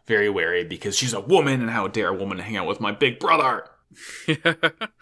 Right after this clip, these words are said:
Speaker 2: Um, she kinda, like, hits him on the chest and she's like, "How dare you?"
Speaker 1: "How dare you?" Oh. And, and, uh, Masai is, like, looking around. She sees all the mobile suits and she's like, "I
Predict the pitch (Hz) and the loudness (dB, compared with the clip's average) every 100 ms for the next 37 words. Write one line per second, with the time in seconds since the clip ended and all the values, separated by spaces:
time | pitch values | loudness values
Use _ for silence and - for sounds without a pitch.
0 | - - - 131 120 117 - - 254 139 | -20 -20 -4 2 2 0 -4 -2 0 0
1 | - 123 135 120 110 - 113 117 139 131 | 0 -2 0 0 0 0 2 2 -4 -8
2 | 127 139 180 214 202 185 190 180 143 143 | -4 0 4 4 6 8 8 8 4 0
3 | 147 - - - - - - - - - | -2 -6 -4 -4 -4 -8 -6 -6 -6 -8
4 | - - - - 165 139 - - - - | -10 -6 -4 0 2 2 0 -12 -20 -20
5 | - 127 117 117 113 110 - 131 - - | -2 2 4 2 0 -6 -8 -8 -8 -10
6 | - 107 104 98 95 104 143 - 82 80 | -6 -4 -2 -2 0 2 2 2 2 2
7 | 82 82 85 90 92 82 95 104 - 107 | -2 -4 -4 -6 -6 -4 -2 -2 -2 0
8 | 127 117 110 107 180 - 131 - 110 117 | 2 2 4 4 4 4 2 -2 -4 -4
9 | 107 107 80 | -2 -2 -2